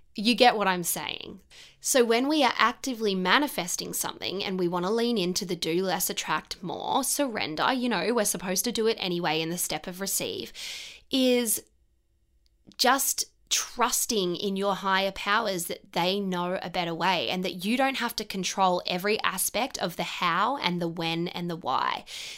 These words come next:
The universe doesn't really work with time. And I know that can sound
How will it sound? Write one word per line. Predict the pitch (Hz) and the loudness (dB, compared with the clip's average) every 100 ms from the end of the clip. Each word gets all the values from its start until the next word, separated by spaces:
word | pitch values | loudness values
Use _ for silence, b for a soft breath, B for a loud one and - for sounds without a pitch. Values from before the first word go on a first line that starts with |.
| - | -2
The | 240 | 0
universe | 226 247 262 294 294 | 2 2 2 2 2
doesn't | - 208 226 226 | 2 2 0 -2
really | 185 196 208 | -4 0 0
work | 185 185 175 202 202 | -2 -2 0 -2 -2
with | 190 180 - | -4 -4 -6
time. | - - 170 165 208 | -6 -4 -2 0 0
And | 233 214 | 0 0
I | 208 | 0
know | 202 208 | 0 2
that | 240 | 0
can | - 262 | 0 -4
sound | - 214 190 190 | -2 -2 -2 -4